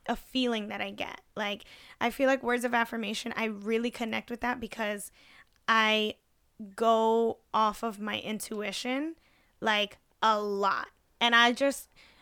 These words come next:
I more so, like, trust my intuition than, like, what they're saying. But for some reason, when I hear, like, the person's words, it just makes me feel so good inside.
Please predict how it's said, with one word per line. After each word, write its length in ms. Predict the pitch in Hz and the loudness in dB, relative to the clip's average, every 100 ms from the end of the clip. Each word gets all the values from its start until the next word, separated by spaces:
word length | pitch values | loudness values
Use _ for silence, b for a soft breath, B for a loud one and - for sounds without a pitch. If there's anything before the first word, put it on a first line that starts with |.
| b - | b 6
I 160 | 247 | 6
more 200 | 262 285 | 6 4
so, 180 | 294 294 | 4 2
like, 160 | 262 233 | 2 0
trust 320 | - 247 - | 2 2 2
my 100 | 233 | -4
intuition 680 | 208 226 240 220 202 - 233 | -4 -6 -4 -4 -4 -4 -4
than, 160 | 220 214 | -4 -6
like, 240 | 202 196 | -8 -10
what 300 | 190 208 233 | -8 -8 -6
they're 120 | 208 | -8
saying. 400 | 196 208 220 302 | -6 -4 -2 -2
But 220 | 240 214 - b b b b | 0 -2 -4 b b b b
for 240 | _ - 240 | _ -4 -4
some 380 | - 254 240 247 | 0 2 2 2
reason, 420 | 240 240 240 240 | 0 0 0 -2
when 180 | 220 214 | -2 -4
I 440 | 208 214 214 214 - | -4 -4 -6 -8 -12
hear, 680 | - - 233 233 220 233 240 | -16 -12 -4 0 2 2 0
like, 200 | 214 202 | -4 -8
the 80 | 202 | -14
person's 580 | - 214 - 214 208 | -10 -10 -8 -8 -8
words, 500 | 190 196 196 202 240 - | -10 -6 -4 -2 -4 -6
it 140 | 214 | -8
just 220 | - 226 - | -8 -8 -8
makes 200 | 202 - | -8 -8
me 100 | 202 | -8
feel 200 | 208 190 | -8 -10
so 400 | - 233 202 196 | -8 -4 -4 -4
good 240 | 208 196 | -6 -6
inside. 580 | 202 180 107 - - | -6 -8 -8 -8 -10